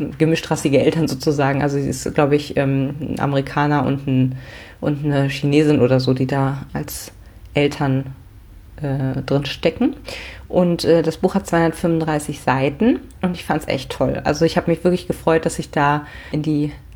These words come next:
alten Schätze noch mal reinge-, gebu-, gebuddelt habe. Und, ähm, das sind, ist wie gesagt recht schmales, äh, Buch und es sind so sechs ungefähr, glaub ich, oder vielleicht acht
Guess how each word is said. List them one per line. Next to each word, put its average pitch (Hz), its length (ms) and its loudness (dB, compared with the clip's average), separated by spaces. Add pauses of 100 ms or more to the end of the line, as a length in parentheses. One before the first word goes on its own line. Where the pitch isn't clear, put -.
(120)
alten 160 320 2
Schätze - 360 -4
noch 156 140 0
mal 156 120 0
reinge-, 147 500 2 (480)
gebu-, 147 300 2 (140)
gebuddelt 151 520 2
habe. 151 320 0 (560)
Und, 170 420 2
ähm, 160 420 0
das 160 160 -4
sind, 202 300 2 (480)
ist - 220 -10
wie 190 60 -6
gesagt 175 280 0
recht 160 160 -8
schmales, 160 480 0
äh, 156 260 0
Buch 220 280 0
und 196 160 0
es - 100 -12
sind 180 160 -2
so 175 100 0
sechs 165 480 -2
ungefähr, 262 540 0
glaub 247 240 4
ich, 262 200 2
oder 175 200 -2
vielleicht - 320 -6
acht - 300 -4